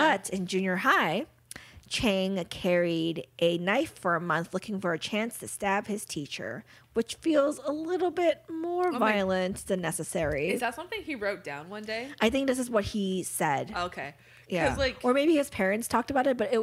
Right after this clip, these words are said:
Speaker 1: showed up in
Speaker 2: He
Speaker 1: an
Speaker 2: couldn't find a
Speaker 1: article.
Speaker 2: right time and a month. <laughs>
Speaker 1: Yeah, so he just didn't, he just carried around no hopes of, I think he had an imagination of doing it, so he
Speaker 2: It
Speaker 1: had it with him.
Speaker 2: Yeah, it,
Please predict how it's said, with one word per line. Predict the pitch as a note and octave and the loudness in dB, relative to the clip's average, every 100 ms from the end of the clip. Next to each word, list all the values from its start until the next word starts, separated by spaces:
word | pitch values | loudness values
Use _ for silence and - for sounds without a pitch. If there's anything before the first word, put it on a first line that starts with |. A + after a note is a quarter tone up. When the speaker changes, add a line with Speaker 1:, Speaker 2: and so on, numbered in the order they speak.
| - | 0
Speaker 1:
showed | - C#4 C#4 | 0 2 2
up | |
in | C4 | 0
Speaker 2:
He | G#3 | 2
Speaker 1:
an | |
Speaker 2:
couldn't | G4 E4+ | 2 4
find | E4+ E4 | 4 4
a | D#4+ | 4
Speaker 1:
article. | |
Speaker 2:
right | D4 D4 | 2 0
time | B3+ B3+ C#4 C#4+ | -2 0 0 -4
and | B3+ | -6
a | |
month. | G#3+ G#3 A3+ - - | -6 -6 -8 -14 -20
<laughs> | _ | _
Speaker 1:
Yeah, | G3 G3 G3 F#3+ G3 | -2 4 4 4 2
so | B3 | 2
he | C4+ | 2
just | D#4+ D4 | 2 2
didn't, | D4+ D4+ C4+ | 2 2 2
he | |
just | D4+ - | 0 4
carried | C#4 D#4 | 2 4
around | D#4 D4+ C#4+ B3+ | 4 4 2 0
no | A3+ | 2
hopes | G3+ - - - - G#3+ | 0 -2 -12 -20 -2 0
of, | A3 | 4
I | A3+ | 4
think | D4 | 4
he | C#4+ | 0
had | C4+ - G#3+ G#3+ | 0 2 0 0
an | |
imagination | G3 F#3 F#3+ D#3 - C#3+ | 0 -2 -2 -6 -6 -8
of | E3 | -6
doing | D3+ D3+ E3+ | -4 -4 -4
it, | F3 F3 | -4 -4
so | F3 | -4
he | F3+ | -2
Speaker 2:
It | C4+ | -2
Speaker 1:
had | E3+ D#3+ | 0 -2
it | - | -2
with | - A#2 - | -8 -10 -12
him. | G#3 | -8
Speaker 2:
Yeah, | G#3 F3 D#3+ | -4 -4 -6
it, | - G#3 | -6 -8